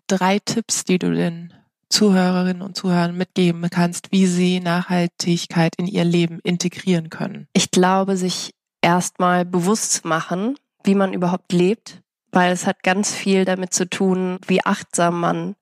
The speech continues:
Speaker 2: ist mit dem, was man tut. Eben genauso wie beim Shoppen höre ich auf das Engelchen oder auf das Teufelchen, so, weil ich glaub, dass den meisten Leuten das eigentlich schon ziemlich präsent ist und die Zeitungen stehen voll mit Tipps.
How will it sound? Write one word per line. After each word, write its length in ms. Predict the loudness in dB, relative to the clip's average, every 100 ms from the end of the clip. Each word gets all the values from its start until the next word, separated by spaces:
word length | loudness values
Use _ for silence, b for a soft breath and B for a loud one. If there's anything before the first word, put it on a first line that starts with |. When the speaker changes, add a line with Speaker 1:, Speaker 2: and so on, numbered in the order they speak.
| _
Speaker 2:
ist 280 | 0 2 -2
mit 140 | -2
dem, 120 | -2
was 180 | -2 -2
man 140 | -6
tut. 260 | -4 -4 -2
Eben 420 | -4 -2 -4 -8 -6
genauso 460 | -4 0 2 2 0
wie 80 | 0
beim 180 | -2 0
Shoppen 500 | -2 -2 -4 -4 -6 _ _ _ _ _
höre 200 | 2 2
ich 140 | 2 -2
auf 120 | -4
das 400 | 0 0 0 -2
Engelchen 520 | 0 2 2 0 0 0
oder 200 | 0 -2
auf 100 | -2
das 160 | -4
Teufelchen, 760 | 0 0 0 -2 0 0 0 -2 _ b b b 0
so, 400 | 2 4 2 0 0
weil 360 | 2 2 -2 -6
ich 140 | -6 0
glaub, 220 | 0 0 _
dass 300 | 0 0 -2
den 180 | 0 2
meisten 360 | 2 2 0
Leuten 320 | 0 0 0 -2
das 160 | -2
eigentlich 260 | -2 -2 0
schon 180 | 0 -2
ziemlich 280 | 0 -2 -2
präsent 440 | -2 2 2 0
ist 200 | -2 -4
und 240 | -6 -4
die 160 | -2 0
Zeitungen 420 | 2 0 0 -2
stehen 300 | -2 0 -2
voll 280 | 0 0 0
mit 180 | 0 -2
Tipps. 340 | -2 -2 -8